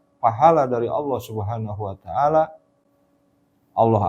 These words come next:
akan mengampuni dosa-dosanya yang lalu. Tentunya dua hadis ini perlu kita ikuti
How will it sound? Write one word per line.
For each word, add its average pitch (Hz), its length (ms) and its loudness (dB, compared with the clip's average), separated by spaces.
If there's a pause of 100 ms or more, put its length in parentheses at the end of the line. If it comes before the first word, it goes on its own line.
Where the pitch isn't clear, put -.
akan 104 200 -4
mengampuni 98 640 -4
dosa-dosanya 87 800 -10
yang 78 240 -12
lalu. 73 200 -20 (1500)
Tentunya 110 480 -2
dua 101 320 0
hadis 92 320 -4
ini 104 400 -6 (1200)
perlu 135 320 4
kita 117 720 2 (1120)
ikuti 113 800 0